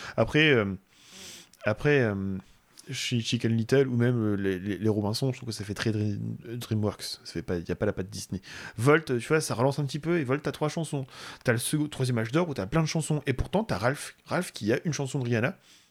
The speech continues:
Le film, il a pas eu, euh, grand succès. Le, Les Nouveaux Héros, Les Nouveaux Héros, euh, le, je sais plus qui a fait, qui a fait la chanson du film, dans le film, mais, euh, mais c'est pareil, le, Les Nouveaux Héros, euh, qui, qui vraiment va, va te, va te, qui vraiment va te,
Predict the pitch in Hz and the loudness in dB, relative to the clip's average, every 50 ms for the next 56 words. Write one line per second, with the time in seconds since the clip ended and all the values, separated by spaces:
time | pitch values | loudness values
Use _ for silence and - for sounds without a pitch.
0 | _ _ - 117 107 - - - 175 190 175 113 69 - - 107 131 143 123 80 | _ _ -2 -2 -2 -2 -2 -2 -2 0 0 -2 -2 -2 2 2 2 2 2 0
1 | 82 - 101 107 - 147 135 - 160 151 156 - - 98 98 101 104 104 98 107 | -2 -2 -4 -4 -4 -4 -4 -2 -2 -2 -2 -2 0 2 2 4 4 2 2 2
2 | 123 131 127 131 139 151 165 180 208 202 170 135 117 117 113 92 98 104 107 113 | 4 4 6 6 6 6 6 4 2 -2 -2 -4 -6 -6 -6 -8 -10 -10 -8 -4
3 | 165 214 226 202 170 151 139 - - 53 98 98 98 104 117 131 127 - 135 127 | -2 0 0 0 0 0 -2 -6 -6 -8 -10 -10 -10 -10 -10 -8 -8 -10 -10 -10
4 | - - 180 - 147 127 120 - 135 131 127 120 - 120 - - 120 120 - 135 | -8 -10 -8 -4 -4 -4 -4 -4 -4 -6 -6 -4 -6 -8 -6 -4 -4 -4 -6 -8
5 | 127 - 135 131 139 151 - 202 196 160 123 - - - - - 131 123 143 143 | -8 -4 -4 -4 -4 -2 0 0 0 0 0 -2 -6 -18 -16 -6 2 4 4 4
6 | 147 - - 185 170 143 123 - 107 123 131 139 151 156 147 131 113 110 107 104 | 4 2 0 -2 -2 -2 -4 -6 -6 -4 -2 0 0 2 2 2 4 4 4 2
7 | 104 104 101 - - - - - - - - - - - 107 110 - - 139 143 | 2 0 -2 -6 -8 -16 -20 -20 -18 -18 -18 -16 -8 -2 -2 -2 0 2 4 4
8 | 180 202 214 190 151 113 98 98 104 104 101 101 107 117 120 117 107 107 107 113 | 4 4 4 0 0 0 -2 -2 -2 -2 -2 0 0 2 2 2 4 4 4 4
9 | 135 170 208 220 185 139 107 104 - - - - - - - - - 196 185 160 | 6 4 4 4 4 4 2 2 -2 -6 -12 -12 -12 -10 -8 -6 -4 -4 -2 0
10 | 143 135 135 165 202 220 180 147 135 117 101 101 120 127 123 - 127 120 - - | 2 4 4 4 4 2 2 2 2 2 2 2 2 0 0 2 0 -2 -2 -6
11 | - - - - - - 120 120 131 120 127 - - - 98 101 - - 214 185 | -16 -14 -14 -14 -12 -8 -2 2 2 2 2 0 -6 -12 -12 -10 -6 -6 -4 -2
12 | 143 135 135 156 175 175 147 131 117 - 127 117 113 113 | 2 2 4 4 4 2 2 0 0 0 0 0 0 0